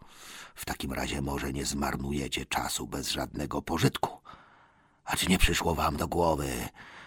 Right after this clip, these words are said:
że choćbyście wykradali złoto po trosze przez sto lat, czy coś koło tego,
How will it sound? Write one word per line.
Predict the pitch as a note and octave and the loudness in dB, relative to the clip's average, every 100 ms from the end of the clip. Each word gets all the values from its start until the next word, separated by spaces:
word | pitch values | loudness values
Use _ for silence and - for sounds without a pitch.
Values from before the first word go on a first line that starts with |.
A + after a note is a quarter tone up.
| - | -10
że | - - | -4 0
choćbyście | - - - - - - - | 2 0 -4 -2 0 0 -2
wykradali | - - - - - C2+ | -2 -2 -2 -2 -2 -2
złoto | - C2+ C#2+ C#2 C#2 | -4 -2 -2 -2 -4
po | - C#2+ | -6 -6
trosze | C#2+ C#2 - - | -2 0 0 -2
przez | - - | -4 0
sto | - - - - | 2 2 2 -2
lat, | - - - - - - - - | -2 0 -2 -6 -16 -16 -20 -8
czy | - C#3+ | 6 6
coś | - D#2 - - | 6 0 2 2
koło | - D3+ B1+ | 8 6 6
tego, | - - - - - | 2 2 2 0 -6